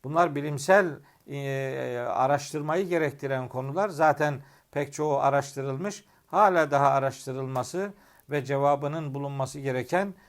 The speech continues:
konu başlıkları var. Mesela ana rahmindeki şeyler, ana rahminde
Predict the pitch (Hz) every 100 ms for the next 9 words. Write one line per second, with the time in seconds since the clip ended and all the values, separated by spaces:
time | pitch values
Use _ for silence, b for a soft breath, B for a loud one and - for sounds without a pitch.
0 | b _ 139 156 165 147 - 131 143 143
1 | 151 131 90 b b b - 147 165 165
2 | 170 208 202 156 151 147 143 - 165 185
3 | - - _ - - 151 160 160 - -
4 | _ _ _ _ _ _ _ _ _ _
5 | _ _ _ b b b b - 135 175
6 | 165 143 147 143 156 190